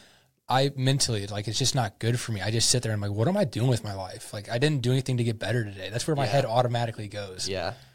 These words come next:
Speaker 2: Yeah. No, I, it's hard for me to sit there. Like, I can sit there for a while by myself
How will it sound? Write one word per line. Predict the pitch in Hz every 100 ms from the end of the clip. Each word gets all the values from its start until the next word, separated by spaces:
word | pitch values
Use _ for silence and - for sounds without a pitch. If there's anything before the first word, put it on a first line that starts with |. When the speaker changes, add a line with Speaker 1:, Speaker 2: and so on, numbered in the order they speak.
| _ _ _
Speaker 2:
Yeah. | 117 113 107 -
No, | 131 135
I, | 139 143 113 -
it's | 151 143
hard | 147 165
for | 170 139
me | 127 135
to | 117
sit | - 120 117
there. | 113 87
Like, | 107 104
I | 139
can | 165 135
sit | 131 117
there | 107 107
for | - 107
a | 104
while | 107 107
by | 101
myself | 98 95 - 67 - -